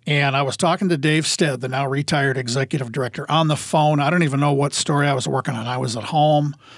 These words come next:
talking to Dave just about something, run-of-the-mill prep story involving the high school league. And I don't, there was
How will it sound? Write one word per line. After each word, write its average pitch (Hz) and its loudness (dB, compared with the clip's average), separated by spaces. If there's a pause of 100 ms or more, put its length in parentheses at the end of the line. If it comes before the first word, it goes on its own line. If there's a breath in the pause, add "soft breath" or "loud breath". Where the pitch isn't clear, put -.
(300 loud breath)
talking 165 0
to 151 2
Dave 143 0
just - -6
about 143 -2
something, 143 -2 (460 loud breath)
run-of-the-mill 156 2
prep - -4
story 143 -2
involving 135 0
the 131 -2
high 131 0
school 131 -2
league. 131 -4
And 117 -8 (580 loud breath)
I 147 -4
don't, 156 0
there 165 0
was 151 0